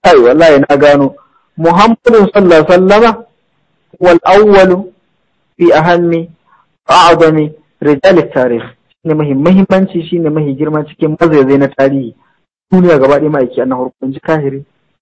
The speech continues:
ake alhari sai adalci ta dinga. Ga abin da za mu ce,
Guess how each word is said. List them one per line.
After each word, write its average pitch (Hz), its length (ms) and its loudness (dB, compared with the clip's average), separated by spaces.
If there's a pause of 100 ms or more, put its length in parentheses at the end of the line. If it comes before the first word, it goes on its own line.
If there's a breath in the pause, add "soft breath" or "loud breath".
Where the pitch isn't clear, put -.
ake 147 200 -2
alhari 123 340 -4 (100)
sai 127 100 -4
adalci 123 480 -10
ta 120 80 -14
dinga. 131 300 -16 (1200)
Ga 151 140 4
abin 196 160 0 (100)
da 165 60 2
za 180 180 4
mu 165 80 0
ce, 160 240 -10